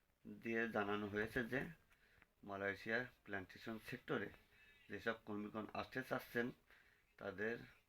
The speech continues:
প্রবেশের শেষ সময় একত্রিশে জানুয়ারি থেকে বৃদ্ধি করে, দুই মাস বৃদ্ধি করে একত্রিশে মার্চ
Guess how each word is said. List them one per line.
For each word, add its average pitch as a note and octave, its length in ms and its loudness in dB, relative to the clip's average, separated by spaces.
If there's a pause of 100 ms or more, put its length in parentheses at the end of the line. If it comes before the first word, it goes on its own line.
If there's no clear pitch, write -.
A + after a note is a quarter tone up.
(140)
প্রবেশের G#2 840 2 (840)
শেষ A2 160 -4
সময় A#2 520 2 (1500)
একত্রিশে A2+ 460 -6
জানুয়ারি A2+ 520 2
থেকে A#2+ 340 0
বৃদ্ধি G#2+ 360 0
করে, D#3+ 340 0 (540)
দুই A#2 120 0
মাস G#2+ 200 2 (220)
বৃদ্ধি A2 340 -2
করে E3+ 360 0 (260)
একত্রিশে D#3 600 0
মার্চ A2+ 300 6